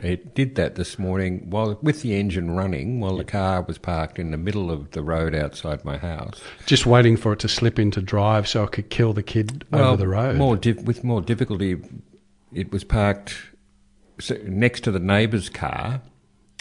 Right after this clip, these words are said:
Speaker 1: which is parked on the other side of the road, and there wasn't enough space for any other cars to get down the road while my car was sitting there with the engine running. Uh, being a school morning, there was a little queue developing while I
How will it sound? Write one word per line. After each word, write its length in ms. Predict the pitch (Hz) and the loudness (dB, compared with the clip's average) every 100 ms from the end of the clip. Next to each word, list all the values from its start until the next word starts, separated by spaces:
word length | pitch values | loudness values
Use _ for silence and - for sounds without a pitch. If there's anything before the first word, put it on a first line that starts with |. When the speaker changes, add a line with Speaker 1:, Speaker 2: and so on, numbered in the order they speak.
| - _ _ | -20 _ _
Speaker 1:
which 180 | 92 90 | -6 -6
is 40 | - | -2
parked 300 | 87 80 - | 0 0 0
on 80 | 78 | 0
the 80 | |
other 100 | 76 | 0
side 260 | 78 87 76 | -2 -2 -2
of 40 | 73 | -2
the 60 | |
road, 320 | 78 82 76 | -2 0 -2
and 220 | - 87 87 | -4 -4 -2
there 80 | |
wasn't 260 | 92 123 123 | 0 0 0
enough 220 | 101 87 | 0 -2
space 400 | - - 87 87 | -4 -2 -2 -2
for 160 | - 87 | -2 -2
any 240 | 95 90 | 0 0
other 180 | 92 123 | 0 -2
cars 460 | - 90 78 67 - | -4 -4 -2 -4 -6
to 80 | |
get 240 | 71 76 - | -8 -8 -6
down 240 | 76 71 | -6 -4
the 80 | 69 | -4
road 320 | 78 82 67 | -2 0 -2
while 160 | 71 71 | -4 -4
my 200 | 78 80 | -2 -4
car 300 | - 73 71 | -4 -6 -4
was 140 | 67 | -6
sitting 240 | - 71 69 | -6 -6 -6
there 160 | 64 | -6
with 100 | 65 | -6
the 80 | 71 | -4
engine 340 | 73 76 78 | -4 -2 -2
running. 460 | 73 62 57 64 117 - - - - - - - _ - | -2 -4 -6 -6 -8 -10 -20 -20 -20 -20 -20 -20 _ -2
Uh, 240 | 98 98 | 2 4
being 240 | 92 113 78 | 6 4 4
a 60 | |
school 360 | - - 120 127 | -2 0 4 4
morning, 460 | 131 135 151 151 | 4 2 0 0
there 80 | 123 | -2
was 140 | 101 104 | -2 -2
a 40 | |
little 280 | 107 95 90 | -4 -2 -4
queue 480 | - - 117 113 107 | -8 -6 -2 0 0
developing 580 | 87 85 82 - 82 | 0 0 0 -2 -4
while 260 | 80 82 82 | -2 -2 -2
I 340 | 80 80 80 | 0 0 -2